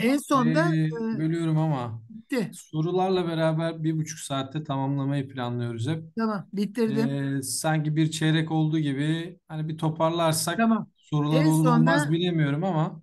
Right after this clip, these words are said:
Speaker 2: yavaştan
Speaker 1: Tamam.
Speaker 2: toparlarız.
Speaker 1: Tamam. En sonda, e, bu,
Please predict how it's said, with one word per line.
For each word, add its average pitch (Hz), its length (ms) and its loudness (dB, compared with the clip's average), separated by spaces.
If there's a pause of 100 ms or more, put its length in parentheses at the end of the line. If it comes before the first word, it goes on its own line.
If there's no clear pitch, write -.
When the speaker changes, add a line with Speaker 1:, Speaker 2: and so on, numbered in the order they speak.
Speaker 2:
yavaştan 147 500 -4
Speaker 1:
Tamam. 202 180 -4
Speaker 2:
toparlarız. 123 640 -10 (140)
Speaker 1:
Tamam. 170 320 -6 (360)
En 285 200 0
sonda, 262 600 0 (140)
e, 214 340 -4
bu, 240 420 0